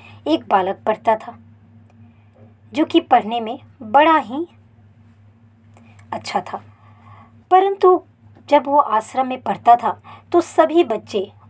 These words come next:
उसके नाम का बड़ा मजाक उड़ाते थे। सभी उसे लज्जित करते थे, क्योंकि उसका नाम ही ऐसा था। उसका नाम था पापक। जैसा कि नाम सुन के ही लग रहा है कि पाप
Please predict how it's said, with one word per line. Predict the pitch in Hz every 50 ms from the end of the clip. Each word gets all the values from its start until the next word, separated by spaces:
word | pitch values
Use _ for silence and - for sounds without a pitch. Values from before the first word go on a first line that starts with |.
| -
उसके | 277 254 - - - 277 262
नाम | 233 220 208 214 214 226
का | - - 269
बड़ा | 262 214 285 311 311 277
मजाक | 220 202 - 202 190 196 - -
उड़ाते | 208 208 180 180 - 208 190 - -
थे। | 196 - - _ _ - - -
सभी | 359 359 311 320
उसे | 302 262 - 294 285
लज्जित | 233 214 185 160 - 247 247 240
करते | - 240 233 226 233 233 220 220 -
थे, | 220 - - - - - - - - - -
क्योंकि | - 320 - - 330 330
उसका | - - - - 311
नाम | 269 226 202 190 190 180
ही | 214
ऐसा | 262 269 254 247 247 - 247
था। | 233 - - 214 - - - - _ _ _ - - _ - - - _ - - - - -
उसका | 285 254 - - 311 302
नाम | 277 240 208 196 202 202
था | 208 - 285 294 - - _ - - - - _ -
पापक। | - 220 214 - 233 214 - _ _ - - - - - - _ _ _ - - - - - - _ _ _ _ _ _ _ -
जैसा | 202 277 285 277 - 320
कि | 311 - 311
नाम | 294 269 233 214 240 254 269
सुन | - - - 247 233 233 233
के | - 269
ही | 247 254 254
लग | 202 196 190 190
रहा | 202 202 190 196 202
है | 208 233
कि | 254 247 - 262
पाप | 240 - - - - 240 233 233 -